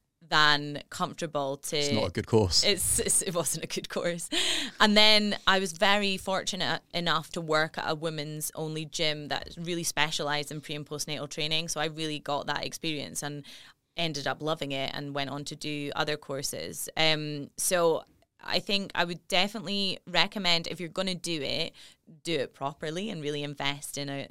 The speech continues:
Speaker 1: in a, in a good course. Um, I'd recommend, the ones that I did were with a woman called Jenny Burrell and a company called Mama Stay Fit.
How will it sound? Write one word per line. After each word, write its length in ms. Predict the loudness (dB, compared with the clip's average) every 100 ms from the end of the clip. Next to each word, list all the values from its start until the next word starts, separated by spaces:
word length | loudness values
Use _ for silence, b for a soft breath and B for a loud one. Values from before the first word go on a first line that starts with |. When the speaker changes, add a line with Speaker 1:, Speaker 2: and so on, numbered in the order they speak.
| -12
Speaker 1:
in 120 | -8
a, 340 | -6 -4 -6 -10 _ _ _ _
in 80 | -6
a 60 | -6
good 360 | -6 -8 -8
course. 640 | -8 -4 -2 -2 0 0 2
Um, 540 | 4 4 2 -2 -4 -8 _ _ _ _ _ _ _
I'd 220 | 0 2
recommend, 680 | 0 -2 0 2 2 0 -6 -6
the 80 | -4
ones 180 | -4 -4
that 100 | -4
I 120 | -4
did 280 | -4 -8 -6
were 140 | -8
with 340 | -6 -6 -8 _ _ -12
a 40 |
woman 240 | -10 -10 -10
called 200 | -10 -10
Jenny 300 | -8 -8 -10
Burrell 560 | -10 -8 -6 -6 -6 -10 -6
and 480 | -4 -4 -8 -10 -10 -6
a 220 | -6 -6
company 380 | -8 -12 -12 -10
called 400 | -6 -6 -8 -14 _ _ _ _ _ -20
Mama 440 | -6 -4 -2 -4
Stay 380 | -6 -4 -4 -4
Fit. 400 | -8 -8 -8 -8